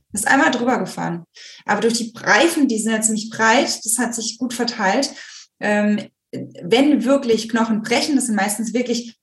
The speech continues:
Stürze aus hoher, ähm, Höhe, ja, also, ähm, aus großer Höhe,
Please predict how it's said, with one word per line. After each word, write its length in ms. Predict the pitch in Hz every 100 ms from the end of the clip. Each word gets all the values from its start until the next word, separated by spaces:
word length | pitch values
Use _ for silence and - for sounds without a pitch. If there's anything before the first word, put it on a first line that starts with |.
| -
Stürze 400 | - 339 359 311
aus 220 | 294 -
hoher, 340 | 262 262 - - _ 220
ähm, 640 | 202 196 190 185 185 185 -
Höhe, 400 | 214 240 - - -
ja, 200 | 208 240
also, 220 | 226 196
ähm, 640 | 190 - - 185 180 180 -
aus 160 | 214
großer 300 | - 240 240
Höhe, 320 | 226 247 285